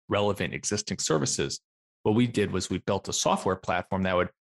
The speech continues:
connect people on their mobile phones to relevant stakeholders. So that might be their public defender, could be their probation officer, could be a social worker,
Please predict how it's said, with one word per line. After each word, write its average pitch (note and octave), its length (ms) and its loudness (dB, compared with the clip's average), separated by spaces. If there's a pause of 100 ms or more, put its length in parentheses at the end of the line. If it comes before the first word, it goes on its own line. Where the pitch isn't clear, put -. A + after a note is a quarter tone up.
(280)
connect A2+ 220 -2
people A2+ 260 0
on G2+ 100 2
their F#2 100 2
mobile F#2+ 300 2
phones F2+ 440 -2
to - 160 -2
relevant F#2 380 0
stakeholders. F#2+ 580 -2
So - 340 -4 (400)
that G#2 120 2
might G2 200 0
be F#2 100 2
their F#2 140 0
public F2+ 400 -2
defender, G#2+ 520 0 (220)
could - 120 -6
be G2+ 80 2
their F2+ 120 2
probation F#2 480 0
officer, - 420 2 (420)
could A#2+ 160 0
be G2 120 4
a E2 40 2
social G2+ 400 0
worker, A#2+ 380 0